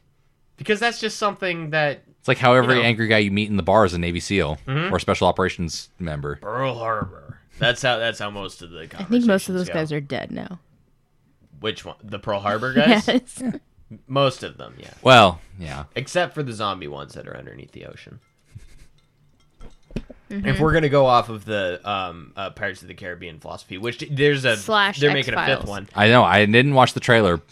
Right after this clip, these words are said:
Speaker 1: I
Speaker 2: but
Speaker 1: watched the trailer.
Speaker 3: It's so good. I think they're actually gonna explain the ride because in the
Speaker 1: Really?
Speaker 3: trailer, they go into a cave and it has, like, p-, components of the ride in the cave.
Speaker 2: Except for in the ride, there was elements that were introduced in the Tortuga opening sequence.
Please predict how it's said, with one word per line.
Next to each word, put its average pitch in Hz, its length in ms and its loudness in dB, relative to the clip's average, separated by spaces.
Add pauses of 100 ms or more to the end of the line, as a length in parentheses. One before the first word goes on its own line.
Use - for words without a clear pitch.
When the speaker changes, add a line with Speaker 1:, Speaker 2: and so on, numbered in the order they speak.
(140)
Speaker 1:
I 180 100 4
Speaker 2:
but - 20 6
Speaker 1:
watched 311 180 4
the 175 60 -6
trailer. 139 280 0
Speaker 3:
It's - 160 -4
so 302 460 6
good. 302 260 4
I 262 140 2
think 294 220 -2
they're 320 120 0
actually 294 280 -2
gonna 277 140 -2
explain 226 460 -2
the 196 220 -4
ride 175 580 0 (640)
because 233 480 2
in 262 40 -2 (280)
the 233 60 2
Speaker 1:
Really? 247 100 2
Speaker 3:
trailer, 233 520 0
they 240 140 4
go 196 160 0
into 226 280 0
a 233 40 2
cave 196 720 -2
and 208 140 0
it 202 80 0
has, 214 260 -2
like, 254 200 -2
p-, - 60 -10 (140)
components 214 600 0
of 202 120 -4
the 196 100 -2
ride 170 380 0
in 180 220 -2
the 156 100 -6
cave. 139 420 -6
Speaker 2:
Except - 240 4
for 170 140 2
in 170 100 2
the 160 100 6
ride, 139 260 8
there 135 80 6
was 113 160 2
elements 127 340 2
that 123 100 2
were 113 120 2
introduced 110 360 -2
in 110 60 0
the 101 80 0
Tortuga 123 500 2
opening 107 320 2
sequence. 92 720 -4